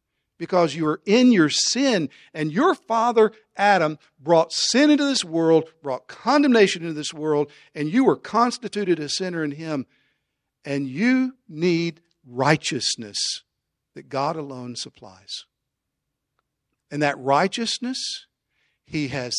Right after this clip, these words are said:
supplied once and for all time in the life and death and resurrection of His Son. So trust His Son.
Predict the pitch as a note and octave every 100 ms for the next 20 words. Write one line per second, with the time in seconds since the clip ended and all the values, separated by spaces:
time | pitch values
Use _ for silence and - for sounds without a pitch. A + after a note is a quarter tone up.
0 | - C3 _ D#3+ F3+ G3 G3 D3+ D3+ E3
1 | - D#3 C3+ C#3 C#3+ C3+ - A#2+ G2+ G2
2 | _ _ _ _ _ _ _ _ C3 A2
3 | G2+ B2 D3+ D3+ - - G2+ C3+ C#3 C3
4 | A2 A2 A#2+ A2+ A2 A2+ - A2 G#2 -
5 | G2 F#2 _ _ _ _ _ _ _ _
6 | _ _ _ _ _ _ _ - F3 -
7 | _ - B3+ D4 - - G#3+ - - G3+
8 | C4+ C#4+ A#3 D3